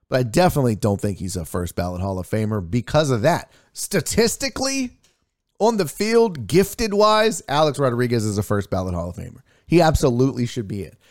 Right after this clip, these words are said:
If you gave me a vote, steroids be damned, I'd put Alex Rodriguez in. Because a lot like Barry Bonds, Barry Bonds, people forget, was a five-tool player. He wasn't as big and bulky, and the only reason he did it is because of McGwire and Sosa.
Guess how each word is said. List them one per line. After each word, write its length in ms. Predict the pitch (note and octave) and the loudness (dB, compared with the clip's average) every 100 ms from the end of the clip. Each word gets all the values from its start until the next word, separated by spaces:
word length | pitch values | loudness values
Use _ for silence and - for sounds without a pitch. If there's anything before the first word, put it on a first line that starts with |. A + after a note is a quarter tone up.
| _ | _
If 160 | D#3+ C#3+ | -4 -2
you 60 | |
gave 240 | D#3 D3+ A#2+ | 2 4 4
me 180 | G3 | 4
a 80 | A3+ | 4
vote, 400 | D#3 D3+ C#3+ - _ _ _ _ _ _ | 4 4 4 -2 _ _ _ _ _ _
steroids 580 | - - G3 F#3 F3 C3 | -10 -2 2 4 4 4
be 100 | B2+ | 2
damned, 460 | A2+ E3+ D#3+ C#3+ - | 2 2 2 0 0
I'd 140 | D#3 | 0
put 160 | D3+ D#3 | 2 4
Alex 240 | C3+ C#3 | 4 4
Rodriguez 420 | C3+ A2+ A#2+ A#2 A#2+ | 2 2 2 2 2
in. 140 | C3 | 2
Because 240 | B2+ E3+ | 2 4
a 60 | D#3 | 4
lot 260 | C#3+ E3+ F3 | 4 2 2
like 220 | F3 B2+ | 0 2
Barry 200 | D#3+ C3+ | 2 2
Bonds, 380 | G#2 F3+ F3 B2 | 4 2 2 2
Barry 180 | G#3 | 2
Bonds, 320 | C#3 D#3 F3+ D3 | 4 2 2 0
people 220 | F#3 E3 | -4 -4
forget, 260 | - E3 | -2 0
was 120 | C3+ A#2+ | 2 0
a 40 | |
five-tool 520 | - D#3 C#3+ - D3 | 2 2 2 2 -2
player. 360 | - D3+ C#3 - _ _ _ | 0 0 0 -4 _ _ _
He 100 | F3 | 2
wasn't 280 | A#3 F3+ D#3 | 4 4 0
as 100 | B2 | 2
big 260 | F#3 G3+ | 2 4
and 160 | E3 B2 | 2 4
bulky, 400 | D#3+ G3 G#3 G#3 | 4 4 2 -2
and 80 | D3+ | 0
the 120 | D#3+ | 2
only 160 | F#3+ | 2
reason 180 | F#3 D#3+ | 2 0
he 60 | D#3 | -2
did 160 | C#3+ F3+ | 0 0
it 80 | |
is 140 | F3 C#3 | 0 -2
because 280 | C#3 E3 D3+ | 0 2 2
of 60 | |
McGwire 400 | D3+ C3 D3+ D#3 | 0 2 2 4
and 100 | C#3 | 0
Sosa. 420 | - D3 F3 A#3 | 2 2 2 -2